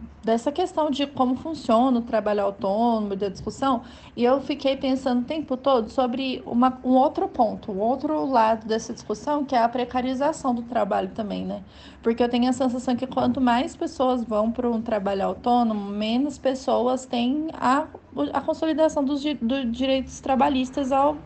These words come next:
do lado delas, assim, sabe? E acaba que isso, é, pra algumas pessoas não gera muito impacto,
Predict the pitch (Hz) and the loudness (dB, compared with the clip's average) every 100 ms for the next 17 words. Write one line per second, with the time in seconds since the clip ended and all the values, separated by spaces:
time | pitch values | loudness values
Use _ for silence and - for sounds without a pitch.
0 | - 226 277 269 254 294 277 233 202 190 | -10 0 4 6 4 2 2 4 2 0
1 | 190 - 185 - 240 220 240 - - - | -4 -6 -8 0 2 2 -2 -12 -18 -20
2 | - - - 233 240 240 285 226 262 269 | -20 -20 -6 2 4 4 4 4 0 0
3 | 277 254 254 - 302 302 285 202 208 226 | -2 -2 -2 -2 2 2 2 0 -4 -8
4 | - 226 214 208 208 240 233 311 370 - | -2 0 2 0 0 2 4 4 0 -2
5 | 262 247 226 226 208 208 208 202 208 208 | -2 0 0 0 0 0 -2 -4 -2 0
6 | 202 196 - 196 - 269 339 294 - - | 0 -4 -6 -4 2 4 2 -2 -8 -8